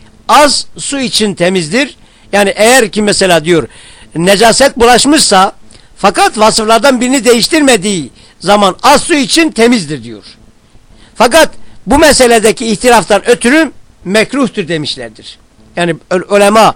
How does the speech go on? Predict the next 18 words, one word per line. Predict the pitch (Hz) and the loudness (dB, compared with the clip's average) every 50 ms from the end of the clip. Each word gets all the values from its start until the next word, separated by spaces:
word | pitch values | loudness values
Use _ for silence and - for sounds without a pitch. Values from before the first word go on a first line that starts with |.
| - - - - - - | -6 -14 -20 -16 -8 -4
bu | 202 226 | -2 0
meseleye | 220 214 - - 196 190 196 190 175 156 127 - - - | 2 2 0 0 0 0 2 2 2 0 -2 -6 -8 -6
mekruh | 160 180 170 - 226 214 165 | -4 -4 -2 0 -2 0 0
dediğinden | 190 190 180 170 196 190 190 185 190 180 | 0 -2 0 0 -2 -2 -2 -2 -2 -2
ötürü | 175 165 - 180 196 240 277 320 311 - - - - _ _ - | -4 -4 -4 -2 -2 0 -2 -2 -4 -10 -20 -20 -20 _ _ -4
onlar | 190 208 214 220 208 180 | -2 0 0 0 0 0
da | 180 170 | 0 -2
ulemaya | - 202 190 190 190 190 196 196 190 165 139 - - - - - - | -2 0 0 0 0 2 2 2 2 0 0 -4 -10 -20 -16 -10 -6
efendim, | - 156 190 196 190 180 160 - - | -4 -2 0 0 0 -2 -4 -6 -6
e, | 170 175 151 | -8 -6 -4
şey | - - 208 | 0 2 2
yapmaması | 226 233 - - 185 160 160 156 - - | 2 2 2 0 -2 -2 -2 -2 -2 -4
için | 170 160 - - 254 339 330 - - - | -6 -4 -2 0 0 0 0 -2 -6 -6
mekruh | - 208 208 - 214 208 151 | -4 -2 -2 0 0 -2 -2
demişlerdir. | 170 160 143 131 - - 120 117 107 104 - - - - - - - - - - - - - - | -2 -4 -4 -6 -8 -8 -10 -12 -14 -16 -20 -20 -20 -20 -20 -20 -20 -20 -20 -20 -20 -20 -16 -4
Fakirlerin | - 185 202 226 - 269 277 269 277 285 302 320 311 | 0 2 2 2 2 2 0 2 2 4 4 2 2
çoğunluğuna | - - - 233 233 233 233 233 247 262 285 269 | 2 2 2 4 4 4 4 2 4 4 4 4
göre | 208 214 196 175 151 123 | 4 2 2 2 0 -2